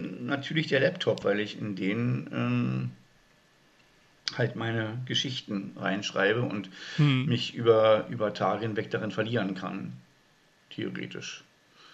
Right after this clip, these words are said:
Speaker 1: Und ich
Speaker 2: Ja, das hab ich, das hab ich früher schon, ich weiß nicht, ich weiß nicht warum, aber man hatte, früher als Kind hatte man manchmal oder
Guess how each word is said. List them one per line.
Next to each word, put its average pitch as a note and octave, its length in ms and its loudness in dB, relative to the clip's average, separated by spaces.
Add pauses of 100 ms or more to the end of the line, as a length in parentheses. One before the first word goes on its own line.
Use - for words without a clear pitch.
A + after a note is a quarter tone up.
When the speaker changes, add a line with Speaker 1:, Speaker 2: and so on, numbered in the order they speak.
(960)
Speaker 1:
Und G#2 180 -6
ich A3 240 -2
Speaker 2:
Ja, D#3 220 0 (260)
das D#3+ 160 -2
hab F3 80 -2
ich, G3 160 0 (220)
das D3 120 -2
hab F3 120 2
ich F#3+ 120 -2
früher G#3 360 -2
schon, E3+ 220 -4 (200)
ich - 140 -12
weiß F#3 160 -2
nicht, D3+ 160 -6 (180)
ich - 140 -8
weiß F3 140 0
nicht D#3+ 100 -4
warum, F3 240 0
aber D3 80 4
man C#3+ 180 -2
hatte, D3+ 480 -4
früher F3+ 400 -4
als - 220 -6
Kind G#3+ 260 -6
hatte C#3+ 160 -6
man B2+ 160 -8
manchmal B2+ 480 -8
oder C#3 320 -8